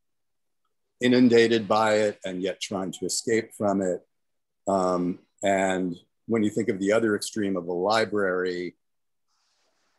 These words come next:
things have to be published to even make it there. So that's a selection process, and then they're organized and you can find them. And we're trying to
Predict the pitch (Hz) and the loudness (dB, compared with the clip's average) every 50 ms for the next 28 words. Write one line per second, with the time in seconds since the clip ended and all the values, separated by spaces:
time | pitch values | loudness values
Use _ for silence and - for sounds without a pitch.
0 | _ _ - 139 127 120 110 - - 113 107 - - 104 101 107 - - - 131 | _ _ -6 -4 -2 -2 -2 -2 -4 -4 -4 -4 -8 -8 -8 -8 -10 -8 -8 -6
1 | 127 120 117 110 104 - - - - - 127 - 113 113 104 101 104 98 95 95 | -4 0 0 0 0 0 -2 -4 -6 -8 -10 -6 -6 -6 -4 -4 -4 -4 -2 -2
2 | 104 113 131 127 - 120 95 - 92 95 87 87 87 90 95 - - 95 92 98 | 0 0 0 0 -2 -6 -8 -8 -6 -6 -4 -4 -4 -4 -6 -8 -8 -4 -2 -2
3 | 101 - - 82 - - - 98 95 95 90 - - - 92 87 - - 87 85 | -2 -2 -4 -10 -12 -8 -6 -4 -2 -2 -4 -6 -8 -8 -8 -8 -8 -6 -6 -4
4 | 90 90 - - 92 95 92 - - 92 85 90 92 92 92 87 90 92 95 95 | -4 -6 -6 -4 -4 -4 -4 -6 -6 -6 -6 -4 -4 -2 -2 -2 -2 -2 -2 -2
5 | 92 90 92 87 87 87 87 90 90 92 - - - 90 87 87 - - 87 80 | -2 -2 -2 -4 -4 -4 -4 -2 -2 -4 -4 -6 -8 -10 -10 -10 -12 -14 -16 -16
6 | - - 98 92 92 90 90 87 82 87 87 82 87 87 - _ _ _ _ _ | -10 -8 -6 -4 -4 -4 -4 -6 -6 -6 -6 -6 -6 -8 -10 _ _ _ _ _
7 | _ _ _ _ _ - 104 104 101 101 196 202 - 98 87 - - _ _ _ | _ _ _ _ _ -2 0 2 2 2 2 2 0 0 -2 -4 -10 _ _ _
8 | - 104 117 131 131 - - 147 127 127 123 110 - - 110 101 101 98 | -4 0 2 2 2 0 0 0 0 0 0 0 -2 -2 -2 -2 -2 -4